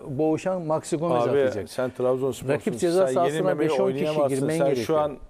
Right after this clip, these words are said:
Speaker 2: kırk dört puansın. Alsaydın kırk yedi puan oluyordun. Ve otomatikman Avrupa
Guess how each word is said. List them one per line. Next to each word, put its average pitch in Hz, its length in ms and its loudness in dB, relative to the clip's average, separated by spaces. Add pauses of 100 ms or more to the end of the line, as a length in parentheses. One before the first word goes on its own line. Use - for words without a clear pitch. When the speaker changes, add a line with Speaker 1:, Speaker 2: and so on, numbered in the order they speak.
(100)
Speaker 2:
kırk - 300 -6
dört 156 220 0
puansın. 135 420 -2
Alsaydın 143 480 0
kırk 135 280 -8
yedi 147 160 0
puan 139 220 0
oluyordun. 113 460 -2 (300)
Ve 135 80 2
otomatikman 143 760 -2
Avrupa 135 320 2